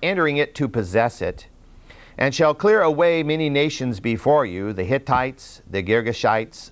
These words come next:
the Amorites, and the Canaanites, and the Perizzites, and the Hivites, and the Jebusites, seven nations greater and stronger than you.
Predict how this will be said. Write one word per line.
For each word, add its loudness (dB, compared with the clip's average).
the -4
Amorites, -2
and -4
the -6
Canaanites, -2
and -4
the -4
Perizzites, 0
and -4
the -4
Hivites, 0
and 0
the 4
Jebusites, 0
seven 0
nations 0
greater 2
and 0
stronger 0
than 2
you. -2